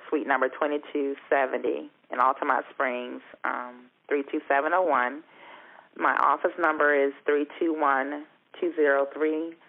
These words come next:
seven nine three three. My website is W W W dot T J's, like T J S,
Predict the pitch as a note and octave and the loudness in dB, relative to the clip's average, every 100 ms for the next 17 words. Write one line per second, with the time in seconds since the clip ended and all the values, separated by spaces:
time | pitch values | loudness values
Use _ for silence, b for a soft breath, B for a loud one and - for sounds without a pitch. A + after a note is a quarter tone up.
0 | b b b F3+ E3 E3 D3+ D3 D3 D3 | b b b 0 2 2 2 2 2 0
1 | D3 D#3 D#3 _ - D3 C#3+ C#3 D3 D3+ | -2 -4 -8 _ -2 0 0 0 -4 -10
2 | _ _ _ _ _ - D#3+ E3 A3 C4+ | _ _ _ _ _ -2 0 0 -2 -8
3 | - - - D#3 D3 F3+ - - A#2 A2+ | -16 -20 -6 0 2 2 0 -2 -4 -6
4 | - B B B D#3 D3 D#3 D#3 F#3+ G#3+ | -12 B B B -2 2 2 2 0 2
5 | F3+ E3 D#3 D#3 D3+ D3 C#3+ C#3 C#3 C#3 | 2 2 0 2 2 0 0 0 0 2
6 | B2+ A#2+ - _ - - G3 C#3 B2 A#2+ | 0 0 -6 _ -10 -8 0 2 2 0
7 | - D3+ - E3 D#3 C#3+ C#3 C#3+ | -2 -4 -4 -2 2 2 2 0